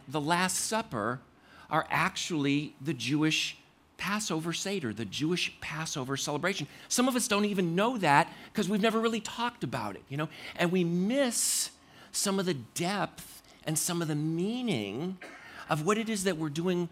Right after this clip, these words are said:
when we celebrate the Lord's Supper, which actually comes out of the Last Supper.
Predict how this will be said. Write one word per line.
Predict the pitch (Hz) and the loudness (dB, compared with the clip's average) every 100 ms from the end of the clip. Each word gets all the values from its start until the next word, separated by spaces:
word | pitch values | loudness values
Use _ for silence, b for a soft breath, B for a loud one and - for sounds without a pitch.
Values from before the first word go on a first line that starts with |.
| B B | B B
when | - 143 165 156 151 - | -4 0 2 2 0 -2
we | 127 165 | -2 0
celebrate | 170 - 165 156 151 139 | 0 0 0 2 2 2
the | 139 | -2
Lord's | 131 190 220 | 2 2 2
Supper, | - 110 131 | 0 -4 -2
which | 127 127 | -4 -4
actually | 135 - 135 | -6 -8 -8
comes | 131 110 | -6 -6
out | 117 | -6
of | 98 | -6
the | 110 | -4
Last | 120 156 170 | -4 -4 -6
Supper. | 117 - | -8 -8